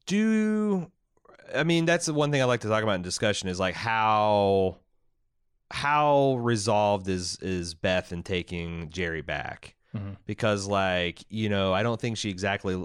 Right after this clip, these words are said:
Speaker 1: I mean, logicked herself in this situation.
Speaker 2: Dude, I have no fucking idea why she's back with Jerry at the,
Speaker 1: Yeah.
Speaker 2: at this point, other than she's just very confused about
Speaker 1: She's
Speaker 2: her
Speaker 1: having
Speaker 2: identity, and she's
Speaker 1: existential breakdown.
Speaker 2: she's grabbing onto whatever she can
Speaker 1: Yeah.
Speaker 2: to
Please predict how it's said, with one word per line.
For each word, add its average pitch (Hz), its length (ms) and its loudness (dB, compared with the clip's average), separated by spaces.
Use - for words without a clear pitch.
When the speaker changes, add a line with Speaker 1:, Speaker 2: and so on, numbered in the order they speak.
Speaker 1:
I 78 100 -4
mean, 85 480 -6
logicked 95 460 -4
herself 101 320 -4
in 110 80 -6
this 110 160 -6
situation. 123 580 -4
Speaker 2:
Dude, 214 100 -2
I 170 200 0
have 180 120 0
no 147 140 0
fucking 131 460 -2
idea 104 280 0
why 123 120 2
she's 143 160 -4
back 160 200 0
with 160 100 -4
Jerry 175 280 0
at 180 100 -8
the, 190 100 -4
Speaker 1:
Yeah. 104 220 2
Speaker 2:
at 90 120 2
this 82 120 -2
point, 220 340 -2
other 139 220 0
than 131 320 0
she's 123 240 -2
just 123 220 -4
very 120 320 0
confused 120 640 -2
about 110 120 2
Speaker 1:
She's 107 80 2
Speaker 2:
her 196 60 4
Speaker 1:
having 110 160 2
Speaker 2:
identity, 127 320 0
and 120 100 0
she's 160 60 2
Speaker 1:
existential 139 540 0
breakdown. 110 300 0
Speaker 2:
she's 80 300 0
grabbing 127 440 2
onto 127 360 0
whatever 117 300 2
she 113 140 -4
can 123 500 0
Speaker 1:
Yeah. 113 140 4
Speaker 2:
to 110 260 0